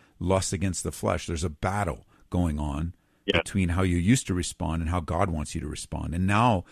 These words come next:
Speaker 1: that you've added a straight stick, the baptism,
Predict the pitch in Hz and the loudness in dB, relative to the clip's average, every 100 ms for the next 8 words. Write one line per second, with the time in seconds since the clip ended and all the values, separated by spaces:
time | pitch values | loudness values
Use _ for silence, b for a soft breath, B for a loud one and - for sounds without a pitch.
0 | b b 92 95 90 90 95 104 82 78 | b b 0 2 4 4 4 2 0 -2
1 | - - 107 110 - - - 123 80 - | -4 -2 2 2 0 -6 2 0 0 -10
2 | - _ _ _ _ _ _ _ - 80 | -18 _ _ _ _ _ _ _ -8 -6
3 | 82 107 110 - 73 73 95 | 0 2 2 0 -6 -4 -6